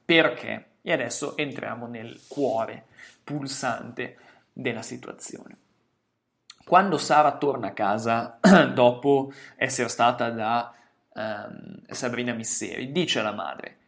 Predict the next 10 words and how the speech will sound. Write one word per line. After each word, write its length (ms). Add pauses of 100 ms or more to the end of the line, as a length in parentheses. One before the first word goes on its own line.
"Probabilmente 800
andremo 340
al 80
mare 320
io, 160
Sabrina 880
e 240
con 160
gli 80
amici, 560